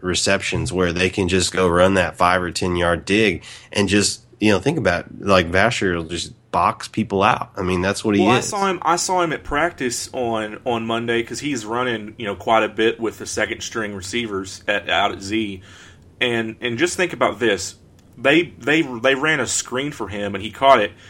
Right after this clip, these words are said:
Speaker 2: and he took three steps and went, you know, eleven yards.
Speaker 1: Exactly,
Speaker 2: Because that's,
Speaker 1: yeah.
Speaker 2: <laughs> you know,
Speaker 1: Yeah.
Speaker 2: like,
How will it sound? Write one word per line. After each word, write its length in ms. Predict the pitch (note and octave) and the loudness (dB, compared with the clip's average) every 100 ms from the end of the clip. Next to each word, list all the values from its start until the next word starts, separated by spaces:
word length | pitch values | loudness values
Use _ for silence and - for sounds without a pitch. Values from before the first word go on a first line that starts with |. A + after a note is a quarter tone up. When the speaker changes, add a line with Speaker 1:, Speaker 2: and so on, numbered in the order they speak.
| - - | -20 -4
Speaker 2:
and 120 | B2 | -2
he 80 | A2+ | -2
took 220 | A2+ C#3 | 0 0
three 320 | - C3 C#3 C#3 | -2 -4 -2 0
steps 480 | - C#3 B2+ - | 4 6 6 4
and 220 | - G#2+ A2 | -4 -2 0
went, 180 | A2 - - - | -2 -4 -14 -6
you 100 | G#2 | -2
know, 240 | G2+ F#2+ | -2 0
eleven 420 | A2 G2 A2 G2 F#2+ | 0 4 2 2 -2
yards. 560 | G2 F2+ E2+ - - - - - | 0 0 -4 -8 -12 -18 -10 -2
Speaker 1:
Exactly, 380 | G2 A2+ A#2 | 4 6 6
Speaker 2:
Because 460 | F3 D#3 E3 F#3 A2 | 6 8 8 8 6
that's, 20 | - - | 2 -4
Speaker 1:
yeah. 80 | E3 | -2
Speaker 2:
<laughs> 0 | |
you 60 | D3+ | 2
know, 180 | D#3 | 4
Speaker 1:
Yeah. 140 | D3 B2 | 6 6
Speaker 2:
like, 240 | C3 C3+ | 4 0